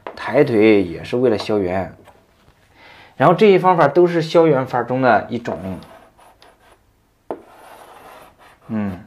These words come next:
好，再接着看下边这个，他说鸡兔共一百只，鸡的脚比兔子多二十只，求鸡兔各多少只？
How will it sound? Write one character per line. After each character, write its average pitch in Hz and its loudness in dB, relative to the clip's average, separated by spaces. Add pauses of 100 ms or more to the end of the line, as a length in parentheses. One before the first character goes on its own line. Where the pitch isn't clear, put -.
(720)
好， - -2 (480)
再 104 -6
接 113 2
着 113 4
看 123 -6 (440)
下 113 -2
边 92 -8
这 90 -4
个， 87 -12
他 - -10
说 160 2 (400)
鸡 233 0
兔 226 0
共 220 2
一 240 4
百 95 0
只， 123 -6 (1300)
鸡 254 4
的 269 6
脚 151 6
比 143 2
兔 247 0
子 156 4
多 214 0
二 208 8
十 120 -2
只， 110 -2
求 120 -2
鸡 120 -2
兔 117 -6
各 110 -4
多 104 -2
少 101 0
只？ - -10